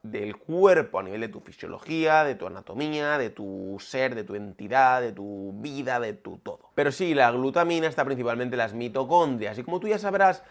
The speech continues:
las mitocondrias son el motor de la célula, donde se produce la magia de la energía a nivel de todo tu cuerpo.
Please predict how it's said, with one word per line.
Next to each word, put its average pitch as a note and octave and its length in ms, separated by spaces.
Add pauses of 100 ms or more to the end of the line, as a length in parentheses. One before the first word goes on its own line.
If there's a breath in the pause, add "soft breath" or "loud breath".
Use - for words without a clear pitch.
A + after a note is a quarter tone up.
(160 loud breath)
las E3 260
mitocondrias D#3+ 720
son E3+ 320
el G#3 340
motor E3 640
de D3 120
la C#3+ 140
célula, G#2 680
donde A2+ 320
se A2+ 140
produce D#3+ 520
la C#3+ 160
magia B2 480
de G#2+ 80
la G#2 80
energía G#2 520
a G2+ 40
nivel G2+ 300
de G2 100
todo G2 300
tu G#2+ 100
cuerpo. F#3 560